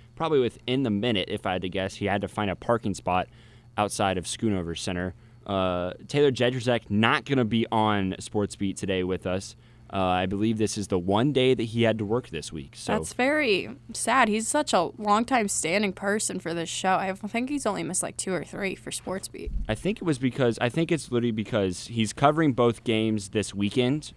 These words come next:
Speaker 1: for the Ohio Bobcats men's basketball and women's basketball. So that's two games. And I believe that this is the only day that he could work besides that. So, uh,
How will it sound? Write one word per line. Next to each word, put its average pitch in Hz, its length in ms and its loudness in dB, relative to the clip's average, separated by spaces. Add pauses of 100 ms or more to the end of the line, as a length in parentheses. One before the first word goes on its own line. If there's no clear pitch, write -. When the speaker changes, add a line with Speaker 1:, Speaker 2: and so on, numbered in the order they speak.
(120)
Speaker 1:
for 113 560 2
the 107 120 0
Ohio 107 260 2
Bobcats 104 680 -2
men's 104 300 0
basketball 104 360 2
and 110 220 2
women's 120 240 2
basketball. 127 460 0
So 117 100 -6
that's 107 160 -2
two 120 160 -2
games. 98 320 -2 (600)
And 107 640 4
I 110 100 2
believe 113 380 2
that 104 160 -2
this 110 240 0
is 101 100 -4
the 117 80 -2
only 104 240 2
day 101 220 2
that 92 100 0
he 95 100 -4
could 90 160 -6
work 95 220 -2
besides 110 360 -6
that. - 220 -14
So, 80 280 -10 (720)
uh, 98 380 4